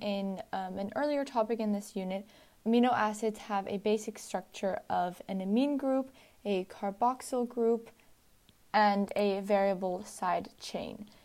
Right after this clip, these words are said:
And this side chain is what distinguishes an amino acid from other amino acids and gives it its specific properties.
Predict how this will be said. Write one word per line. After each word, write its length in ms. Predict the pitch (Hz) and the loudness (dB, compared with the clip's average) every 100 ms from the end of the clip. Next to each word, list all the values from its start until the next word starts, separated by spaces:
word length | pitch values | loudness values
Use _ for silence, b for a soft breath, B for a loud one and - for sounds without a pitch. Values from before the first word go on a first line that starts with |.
| B - | B 2
And 180 | 208 | 6
this 160 | 214 214 | 6 2
side 260 | 202 190 208 | 0 0 -2
chain 340 | - 220 220 | -2 0 0
is 260 | 214 196 202 | -2 -4 0
what 420 | 190 190 - - | 0 0 -6 -14
distinguishes 600 | - 196 - 320 285 262 233 | -12 -10 -4 0 0 0 0
an 80 | |
amino 300 | 220 214 202 | 2 2 2
acid 380 | 202 196 202 185 | 0 -4 -6 -12
from 220 | - 185 - | -10 -10 -4
other 200 | 247 247 | -2 -2
amino 280 | 240 233 | -2 -2
acids 460 | 214 214 208 220 214 B B B | -2 -6 -6 -8 -8 B B B
and 220 | - 226 208 | 0 2 4
gives 200 | 202 196 | 2 2
it 200 | 196 - | -2 -2
its 240 | 208 196 | -6 -6
specific 600 | - - 202 190 190 208 | -10 -12 -8 -6 -8 -4
properties. 560 | - 330 269 - - - | 4 4 4 -6 -8 -12